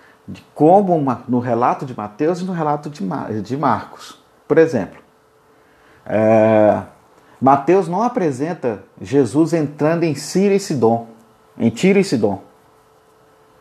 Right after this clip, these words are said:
Não é Jesus que entra na cidade. Observa bem,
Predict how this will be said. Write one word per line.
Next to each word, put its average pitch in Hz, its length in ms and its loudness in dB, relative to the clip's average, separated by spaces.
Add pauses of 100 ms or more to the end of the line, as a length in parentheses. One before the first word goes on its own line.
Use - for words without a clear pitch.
(200)
Não 123 100 2
é 170 80 6
Jesus 147 460 0
que - 140 -2
entra 127 420 4
na 107 100 -4
cidade. 90 600 -8 (880)
Observa 120 480 2
bem, 131 360 -2